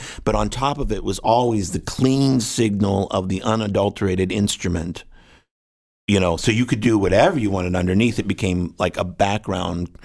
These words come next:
color, a background noise. So, you know, so yeah, uh, distortion through a hammered dulcimer would probably be a nightmare, but distortion behind a clean signal of a, of a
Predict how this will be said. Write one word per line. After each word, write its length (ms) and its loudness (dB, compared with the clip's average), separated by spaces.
color, 340 -2
a 60 -6
background 560 -2
noise. 420 -4
So, 200 -4
you 220 2
know, 120 2
so 260 -4
yeah, 260 2
uh, 460 -14
distortion 880 2
through 180 4
a 40 2
hammered 400 0
dulcimer 680 2
would 280 2
probably 420 0
be 180 -2
a 60 0
nightmare, 520 0
but 160 0
distortion 600 2
behind 480 0
a 60 -4
clean 440 0
signal 580 0
of 220 2
a, 140 2
of 200 0
a 180 -2